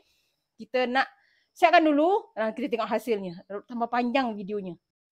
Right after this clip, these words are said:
Alhamdulillah kawan-kawan, dah siap. Huh.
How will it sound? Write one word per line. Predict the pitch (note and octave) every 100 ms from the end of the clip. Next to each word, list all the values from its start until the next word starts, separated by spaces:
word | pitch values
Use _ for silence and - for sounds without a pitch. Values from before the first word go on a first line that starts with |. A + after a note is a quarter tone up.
| _ _ -
Alhamdulillah | A3 A3+ - C4 C4 B3+ B3 A#3+ A#3 A3+
kawan-kawan, | A3 G#3+ G#3+ B3 C#4
dah | A3+
siap. | A3 C4 A#3+ D4 - _ _ _ _ _ _ _ -
Huh. | E4+ D4+